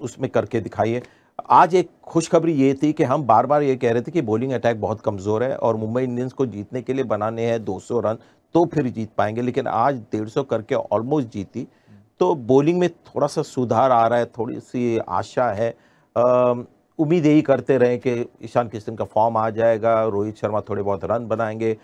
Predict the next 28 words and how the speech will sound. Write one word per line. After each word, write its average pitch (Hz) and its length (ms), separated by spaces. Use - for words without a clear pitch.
पोलार्ड 131 480
आज 110 400
बिल्कुल 104 520
एक, 113 260
अ, 87 360
उनके 110 200
लिए 107 180
केस 113 280
था 127 40
ऊपर 107 340
आने 98 240
के 110 100
लिए 104 120
बैटिंग 95 340
के 101 100
लिए, 101 100
वो 104 180
नहीं 104 200
उन्होंने 95 260
किया, 107 280
तो 135 260
रणनीतियाँ 165 580
भी 135 360
समझ 120 220
में 101 120
नहीं 92 120
आ 85 100
रही। 85 140